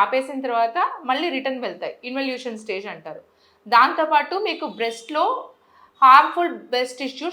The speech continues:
షెడ్ ఆఫ్ అయిపోతుంది, దీంతో డిఎన్ఏ డ్యామేజ్ తగ్గుతుంది, దానివల్ల మీకు ట్రిపుల్ నెగెటివ్ బ్రెస్ట్ క్యాన్సర్స్ అనేవి చాలా తగ్గుతాయి. So, especially ట్వంటీ ఫైవ్ ఇయర్స్ above కన్సీవ్ అయ్యి,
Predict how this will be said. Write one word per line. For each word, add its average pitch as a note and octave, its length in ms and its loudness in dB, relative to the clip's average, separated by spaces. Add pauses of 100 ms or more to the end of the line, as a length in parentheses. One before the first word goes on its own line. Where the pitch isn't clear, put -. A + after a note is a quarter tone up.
షెడ్ B3+ 200 0
ఆఫ్ C4 160 0
అయిపోతుంది, E3+ 500 -6 (380)
దీంతో C#4+ 260 -6 (100)
డిఎన్ఏ C4 420 -2
డ్యామేజ్ A#3 380 0
తగ్గుతుంది, E3 440 -8 (140)
దానివల్ల A#3+ 420 -2 (160)
మీకు E4 240 -8
ట్రిపుల్ C#4 320 -6
నెగెటివ్ C4+ 320 -6
బ్రెస్ట్ A#3+ 280 -6
క్యాన్సర్స్ G#3+ 420 -8
అనేవి G3+ 220 -8 (100)
చాలా A3 340 2
తగ్గుతాయి. F3 420 -10 (560)
So, B3+ 60 -2 (560)
especially C#4 640 -4 (580)
ట్వంటీ A#3 320 -4
ఫైవ్ B3 200 0
ఇయర్స్ B3+ 260 -2
above A3+ 220 0 (100)
కన్సీవ్ G#3+ 440 -6
అయ్యి, G#3 140 -4